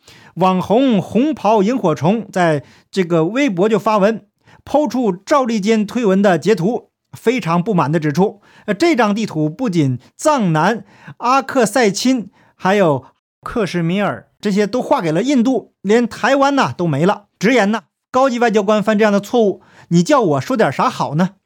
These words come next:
并强调这个截图绝非是 P 图，有录影存证。那鸡贼的赵立坚呐，随即就删除了推文。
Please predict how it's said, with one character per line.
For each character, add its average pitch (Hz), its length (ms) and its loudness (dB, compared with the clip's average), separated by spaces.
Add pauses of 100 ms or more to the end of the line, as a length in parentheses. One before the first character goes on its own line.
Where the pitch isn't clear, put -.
(420)
并 220 240 2
强 175 300 -2
调 233 300 0 (440)
这 262 140 -4
个 202 320 -2
截 277 240 0
图 185 400 -6
绝 185 180 0
非 185 160 0
是 165 120 -2
P - 240 -4
图， 123 320 -8 (220)
有 160 260 2
录 226 240 -2
影 131 260 -2
存 139 240 -2
证。 208 220 -2 (340)
那 165 80 -2
鸡 240 280 -6
贼 170 120 2
的 180 80 0
赵 202 180 2
立 180 100 2
坚 165 180 0
呐， 127 180 -4
随 185 360 -2
即 254 120 -4
就 165 140 -2
删 170 220 -2
除 139 80 -4
了 139 80 -2
推 180 160 0
文。 160 240 2